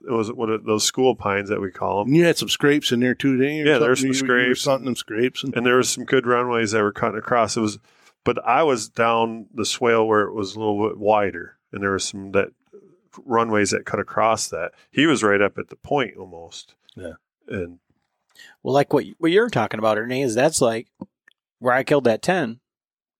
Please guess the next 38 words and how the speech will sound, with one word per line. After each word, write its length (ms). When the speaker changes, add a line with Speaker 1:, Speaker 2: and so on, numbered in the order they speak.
Speaker 3:
like 200
I 140
said, 480
I 140
wanna 280
go 200
in 180
there 360
'cause 100
it's 140
the 40
only 220
place 240
I've 120
ever 160
seen 300
deer, 440
like, 180
running 640
around 400
everywhere, 640
like, 320
rutting, 460
Speaker 2:
Yeah. 280
Speaker 3:
you 120
know, 240
like, 200
bucks 520
on 220
bucks 280
on 140
bucks. 380
And, 440
I 160
mean, 180
it 140
was 260
fucking, 340